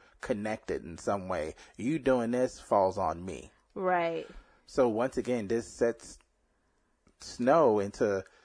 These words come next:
Speaker 1: survival mode, where I need to do what's best for me to get away from this.
Speaker 2: Right, absolutely, because he,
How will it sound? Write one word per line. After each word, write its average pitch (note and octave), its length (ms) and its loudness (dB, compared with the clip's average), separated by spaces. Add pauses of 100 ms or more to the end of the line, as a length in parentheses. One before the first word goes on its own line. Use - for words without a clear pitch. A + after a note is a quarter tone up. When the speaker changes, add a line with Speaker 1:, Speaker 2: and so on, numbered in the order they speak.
(160)
Speaker 1:
survival A#2 720 4
mode, F2 320 0
where F#2 140 0
I G#2+ 80 -2
need G#2+ 300 -4
to G2 240 -4
do F#2+ 380 -4
what's F2+ 280 -4
best F#2+ 320 -2
for F#2 140 -4
me F#2 440 -6
to G#2+ 100 -8
get F#2 440 -6
away G2 320 -4
from D#2 300 -10
this. - 420 -12 (100)
Speaker 2:
Right, F#3 600 2
absolutely, G#3+ 420 0
because F#3+ 480 -2
he, G#3+ 480 -6